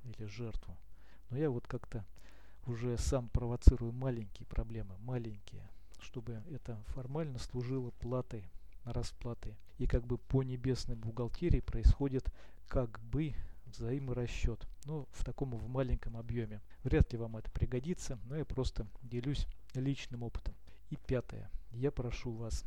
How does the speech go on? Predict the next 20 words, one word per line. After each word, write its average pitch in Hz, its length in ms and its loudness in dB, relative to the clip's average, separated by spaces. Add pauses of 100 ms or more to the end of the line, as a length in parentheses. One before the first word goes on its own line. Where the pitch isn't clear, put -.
(120)
не 123 100 -6
делать 139 320 2
что-то 120 420 -4 (140)
важное 117 720 -2
за 120 240 -2
день 147 260 -2
до 123 100 0
затмения 120 680 -2
и 170 100 -6
где-то 123 460 -4 (440)
один, 123 380 -4
два, 117 280 -2
три 120 320 2
дня 123 380 -4 (200)
после 123 340 0
затмения. 113 640 -6 (240)
Не 123 140 -6
планируйте 135 560 -2
ничего 117 440 -4 (520)
важного. 120 640 -2